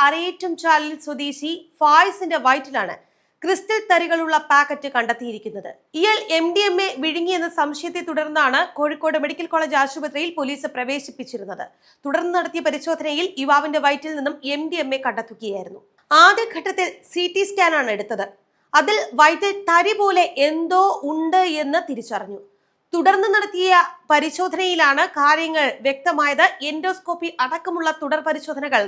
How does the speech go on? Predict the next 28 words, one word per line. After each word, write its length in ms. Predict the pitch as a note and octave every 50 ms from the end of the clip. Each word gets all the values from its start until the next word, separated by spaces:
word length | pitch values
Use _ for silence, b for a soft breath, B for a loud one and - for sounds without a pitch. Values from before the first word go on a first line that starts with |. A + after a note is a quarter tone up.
| G3+ G3+
നടത്തി. 280 | F#3+ F#3+ F#3+ - - - _ _ _ _ _ _ _ _ _ _ -
തുടർന്ന് 340 | C4+ C#4 C#4+ C#4 C#4 D#4+ F#4 F4 - B3+ C4 C4+
എം 60 | C#4 D4 D4
ഡി 60 | E4 D#4
എം 80 | D4 D4+ D4+
എയുടെ 180 | D4 C#4 C#4 C#4+ C#4+
സാന്നിധ്യം 360 | C4 B3 A#3+ - C4 A#3 G#3 B3
തിരിച്ചറിഞ്ഞു. 480 | A3+ G#3 G3+ - A3+ G3 F3+ F#3+ - - _ _ _ _ _ _ _ _ - A3+
അതേസമയം 460 | A#3+ D#4 F#4 F4+ F#4+ E4+ F#4 F4+ F4+ - - C4+ C4+
എത്ര 280 | C4+ C4+ - - A4 A4 G#4 F#4 E4
അളവിലാണ് 520 | D#4 D#4+ E4 G4 G4 F#4 D#4+ D#4 D#4+ E4+ F#4+ - D4 D4
എം 80 | D4+ D4 D#4 D#4
ഡി 80 | F4 F4
എം 60 | D#4+ E4+
എ 40 | E4+ D#4 C#4+
ഇയാളുടെ 360 | D4+ D4+ D4+ D4+ D#4 D#4 D4+ D4+
ശരീരത്തിൽ 420 | D#4 C#4 B3 C4 D4 D4 D4+ D#4 C#4 C#4
ഉള്ളത് 240 | D4+ E4 E4 E4+ F4 E4 D#4+
എന്ന 100 | C#4 D4 C#4+ C#4
കാര്യത്തിൽ 280 | C4 B3+ B3 B3+ D#4 D#4 A3+ G#3+
വ്യക്തതയില്ല. 600 | B3 B3 B3 - D4 A#3 B3+ B3+ G#3 F#3 F3+ F#3 E3+ - _ _ _ _ _ _ _ _ _ _ _ -
ഫായിസ് 420 | E4+ E4 E4 F4+ G4+ G#4 G#4 - - - A#3+ A#3
വീട്ടിൽ 280 | D4+ E4 F4 F4 F#4 F4+ C#4+ D4+
ബഹളം 300 | C#4+ C#4+ E4 F#4+ F4 D#4+
വെച്ചതിനെ 360 | D#4 D#4 D#4 D#4 - D4+ D#4+ D#4 D#4+
തുടർന്നാണ് 460 | C#4+ C#4+ C#4+ D4 D4+ D4 B3+ C4+ D#4 - C4+ C#4
നാട്ടുകാർ 480 | C#4 C#4 D#4 D4+ - F4+ D4+ E4+ D#4 B3 A#3+
വിവരം 240 | C#4 A#3 C#4 C#4